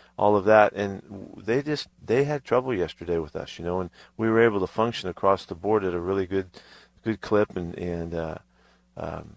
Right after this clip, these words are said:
you know, they, they factored into that too, you know, and if they're struggling, we should, we should play well. That's the way we always look at it. You know, if a team comes in and they're having problems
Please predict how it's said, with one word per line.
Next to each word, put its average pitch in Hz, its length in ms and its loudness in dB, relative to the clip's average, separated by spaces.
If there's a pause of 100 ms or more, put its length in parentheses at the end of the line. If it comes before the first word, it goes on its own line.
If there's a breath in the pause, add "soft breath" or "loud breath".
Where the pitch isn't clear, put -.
(140)
you 107 100 -4
know, 92 200 -2 (440)
they, 123 260 4
they 117 160 4
factored 113 400 4
into 104 180 -2
that 104 240 6
too, 92 300 -2
you 85 80 -6
know, 87 200 -2
and 90 100 -6
if 82 140 -10
they're 113 160 4
struggling, 117 500 2
we 113 100 -2
should, 117 280 -4 (100)
we 107 100 -2
should 120 220 -4
play 90 200 2
well. 82 280 -2 (340 soft breath)
That's 92 220 -6
the 101 60 -8
way 104 120 4
we 98 60 6
always 101 300 4
look 92 180 -4
at 85 160 0
it. - 60 -6
You 82 60 -6
know, 85 80 -2
if - 100 -12
a - 40 -16
team 104 320 -4
comes 104 280 -4
in 104 80 2
and 101 100 -2
they're 90 80 -2
having 95 240 -2
problems 107 400 2